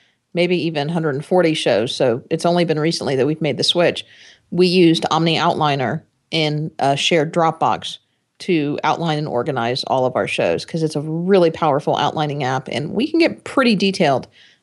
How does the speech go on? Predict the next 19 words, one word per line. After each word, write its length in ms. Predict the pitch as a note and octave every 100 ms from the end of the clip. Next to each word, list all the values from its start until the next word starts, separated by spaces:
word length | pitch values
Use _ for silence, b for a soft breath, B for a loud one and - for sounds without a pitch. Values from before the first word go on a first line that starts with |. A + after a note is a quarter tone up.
| _
in 400 | F#3 D#3+ D3 D3 -
our 120 | D#3+
outlines, 500 | C#3+ - D3 G#2+ D#3+
and 140 | E3
we 80 | D#3+
like 200 | D#3 C#3+
to 80 | -
color 280 | - F#3+ F#3
code 280 | - F3+ E3+
things. 440 | F3 E3 D#3+ E3
I'm 160 | D3+ D3+
usually 280 | D3+ F3
blue, 360 | F#3 E3+ D#3+ D#3+
he's 200 | D#3+ D#3
usually 260 | D#3 E3+ F#3
red, 440 | D3+ C#3+ C#3+ D3
you 120 | D#3+
know. 200 | E3+ D3+ G#3
<laughs> 120 | -